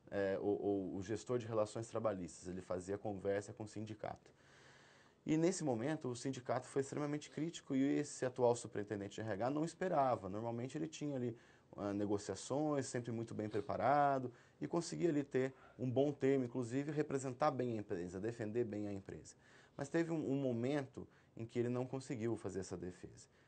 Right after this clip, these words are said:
O que que ocorreu, né? Ocorreu que o sindicato criticou a empresa, primeiro dizendo, "Olha,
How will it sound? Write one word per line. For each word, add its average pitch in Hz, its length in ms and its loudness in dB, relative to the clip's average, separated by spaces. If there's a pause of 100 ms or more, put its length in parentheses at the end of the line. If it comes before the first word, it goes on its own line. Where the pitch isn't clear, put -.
(140)
O 170 80 -8
que 170 140 -4
que 156 340 4
ocorreu, 120 500 2 (200)
né? 131 180 -2 (480)
Ocorreu 139 440 4
que 113 380 0 (240)
o 120 100 -4
sindicato 131 760 -2
criticou 143 460 -4
a 123 40 2
empresa, 143 640 -2 (320)
primeiro 165 360 4
dizendo, 151 380 0
"Olha, 110 300 10